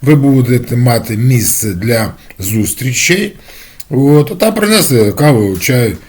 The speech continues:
сіли там один, котрого обговорили про, про, про політику та все інше. Е, якщо це піде, то я, можливо, і буду робити,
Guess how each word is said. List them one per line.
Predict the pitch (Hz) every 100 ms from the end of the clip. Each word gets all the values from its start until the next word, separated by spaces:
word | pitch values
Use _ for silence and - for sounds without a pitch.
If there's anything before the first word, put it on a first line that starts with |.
| -
сіли | - 147 135
там | 92 95
один, | 101 117
котрого | - 98 107 110
обговорили | 90 101 104 120 110
про, | - 90
про, | 104 92 - 101
про | 95
політику | 104 127 127 -
та | 90 98
все | - 85
інше. | 80 73 90 85 - - - - 104
Е, | 113
якщо | 135 - 180
це | 175 156
піде, | 160 147 175 214
то | - 143
я, | 160
можливо, | 151 123 139 147 143 139 135 - -
і | 127
буду | 131 139 127 131 117 - - - - -
робити, | - 127 127 139 127 - 123 123